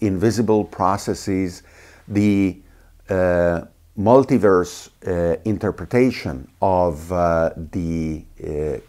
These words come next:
quantum mechanical phenomena posits that, uh, actually the,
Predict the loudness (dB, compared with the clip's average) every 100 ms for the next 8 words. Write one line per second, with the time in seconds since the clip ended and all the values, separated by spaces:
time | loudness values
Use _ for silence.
0 | _ 0 0 0 -2 -2 -4 -2 -2 -2
1 | -2 -4 -4 -4 -2 0 2 2 0 -4
2 | -20 -20 -20 -18 -12 -6 0 2 2 -2
3 | -6 -2 0 0 0 2 4 4 2 -2
4 | -2 -2 0 2 0 0 2 2 2